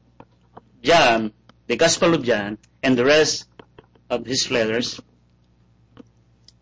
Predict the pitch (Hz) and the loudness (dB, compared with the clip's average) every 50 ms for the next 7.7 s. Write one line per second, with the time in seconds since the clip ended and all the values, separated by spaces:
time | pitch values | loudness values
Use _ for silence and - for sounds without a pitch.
0 | _ _ _ _ _ _ _ _ _ _ _ _ _ _ - 143 - - - - | _ _ _ _ _ _ _ _ _ _ _ _ _ _ -4 -2 -2 -2 -2 0
1 | 214 220 220 - 208 170 143 131 131 135 143 - - - - - - - - - | 2 2 4 4 4 2 2 2 0 -2 -8 -14 -18 -20 -20 -20 -14 -8 -6 -6
2 | 131 127 123 - - - - - - _ _ _ _ - - 127 - 139 123 - | -6 -4 -6 -8 -8 -8 -12 -20 -20 _ _ _ _ -8 -8 -6 -4 -4 -4 -4
3 | - - 208 202 - 151 127 123 123 131 135 - _ _ _ _ _ - 143 139 | 0 0 0 0 2 0 0 0 -2 -4 -8 -12 _ _ _ _ _ 0 0 0
4 | 143 165 202 208 196 160 131 120 123 123 - - - - _ _ _ _ _ _ | 2 4 4 6 6 4 4 2 0 -2 -4 -8 -12 -16 _ _ _ _ _ _
5 | _ _ - - _ _ _ _ _ _ _ - 117 127 120 120 165 196 180 - | _ _ -20 -20 _ _ _ _ _ _ _ -4 0 0 2 4 4 4 4 2
6 | 170 139 123 117 110 110 - - - - - - 139 131 123 127 139 160 185 180 | 2 2 0 0 -2 -4 -6 -10 -14 -8 -2 0 2 4 4 4 6 6 6 4
7 | 131 131 120 - 123 - - - 120 107 104 - - | 4 2 0 -2 -6 -10 -8 -6 -4 -4 -4 -6 -12